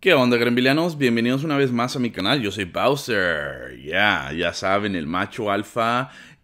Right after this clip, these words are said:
gamer. En esta ocasión voy a hacer el unboxing de algunas películas que tengo aquí. Ya algunas ya las compré hace tiempo, pero apenas lo voy a hacer el unboxing. Quería generar,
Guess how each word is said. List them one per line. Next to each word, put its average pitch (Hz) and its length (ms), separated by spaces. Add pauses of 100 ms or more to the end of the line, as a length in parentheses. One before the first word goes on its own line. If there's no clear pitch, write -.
gamer. 76 680
En 92 160
esta 104 120
ocasión 117 320
voy 117 60
a 120 40
hacer 127 120
el 123 60
unboxing 107 340
de 110 80
algunas 117 320
películas 110 460
que 107 80
tengo 110 500
aquí. - 540 (580)
Ya 101 220
algunas 107 320
ya 104 80
las 107 120
compré 101 260
hace 101 140
tiempo, 113 440
pero 92 140
apenas 98 200
lo 95 80
voy 90 60
a 92 60
hacer 101 120
el 98 80
unboxing. 104 540
Quería 90 400
generar, 87 600